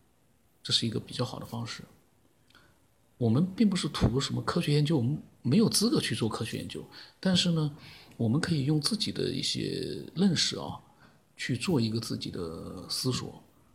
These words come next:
可是我们也理性的要明白一点，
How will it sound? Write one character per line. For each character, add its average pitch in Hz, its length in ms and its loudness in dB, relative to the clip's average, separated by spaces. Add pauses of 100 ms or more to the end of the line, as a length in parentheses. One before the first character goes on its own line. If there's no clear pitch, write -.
(140)
可 123 140 0
是 156 80 2
我 156 60 6
们 131 100 8
也 139 100 6
理 113 140 -2
性 127 220 2
的 110 180 0 (640)
要 127 100 2
明 110 200 2
白 123 120 0
一 120 120 0
点， - 280 -10